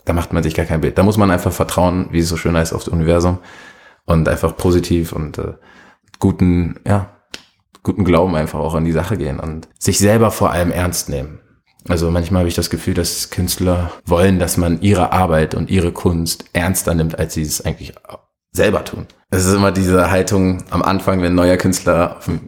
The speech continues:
auf einen trifft oder wenn man auf neue Künstler trifft, ist es oft der Fall, dass, ja, ich mache seit zwanzig Jahren Musik und jetzt muss es sein. Na, dann denke ich mir, okay, was hast du denn zwanzig Jahre jetzt gemacht? Ah,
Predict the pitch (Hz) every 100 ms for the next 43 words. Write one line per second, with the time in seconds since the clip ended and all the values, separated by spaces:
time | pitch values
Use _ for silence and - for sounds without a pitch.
0 | - - 82 87 82 85 - - - 73
1 | 78 78 82 85 80 82 80 76 - 82
2 | 85 - 101 - 90 - 82 76 - -
3 | - - - - - - 107 104 92 95
4 | 95 - 95 - - 64 73 78 - 90
5 | - 104 - 98 95 - - - - -
6 | _ _ - - - - - - - -
7 | - - _ - - _ _ _ - -
8 | - - - - 78 87 - - - 143
9 | - - _ - -